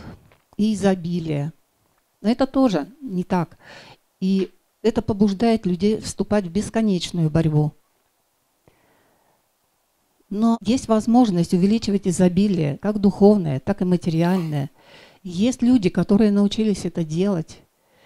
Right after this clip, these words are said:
И если бы все люди смогли этому научиться, то и не было бы причин к войне.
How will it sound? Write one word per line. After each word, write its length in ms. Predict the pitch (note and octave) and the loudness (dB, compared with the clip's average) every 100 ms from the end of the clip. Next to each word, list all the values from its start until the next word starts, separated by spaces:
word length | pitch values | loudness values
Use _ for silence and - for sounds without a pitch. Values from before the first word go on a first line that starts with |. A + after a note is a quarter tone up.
| - - - - _ _ _ _ _ _ _ - | -20 -20 -20 -20 _ _ _ _ _ _ _ -6
И 60 | |
если 320 | F#3 G3+ A3 G#3 | 0 0 0 4
бы 100 | G3+ | 4
все 320 | - B3 C4 | 4 2 2
люди 480 | G#3 F#3+ D#3 D3+ D3 - - - | 4 0 0 0 -2 -4 -14 -16
смогли 640 | - F3+ F3 E3+ G3+ A3+ - _ - | -10 -2 0 0 0 -2 -4 _ -12
этому 300 | G3 F#3 F3+ | -8 -4 -2
научиться, 720 | F3 E3+ - A3+ - E3+ E3 _ _ _ _ _ _ _ _ _ - | -2 -4 -4 -6 -8 -10 -10 _ _ _ _ _ _ _ _ _ -4
то 180 | F3+ | 0
и 120 | F3 F3+ | 2 2
не 180 | G3+ | 0
было 220 | G#3+ F3+ E3 | 0 0 2
бы 240 | E3 E3 - - - _ _ _ _ | 2 0 -4 -20 -20 _ _ _ _
причин 380 | - F3+ - A3 | -6 -4 -2 -2
к 60 | G3 | 0
войне. 420 | E3+ E3+ E3+ E3 | 0 0 0 -4